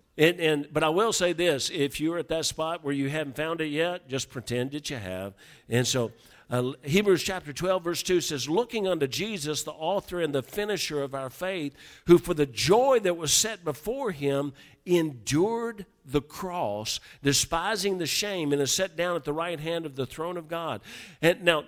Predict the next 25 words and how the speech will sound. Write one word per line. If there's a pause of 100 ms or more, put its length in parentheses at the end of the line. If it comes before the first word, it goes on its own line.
(140)
you're
probably
saying,
"Well,
that
word
patience
is
not
in
there."
That
word
endured,
one
of
the, (160)
the
definitions
of
the
word
endured
is
patient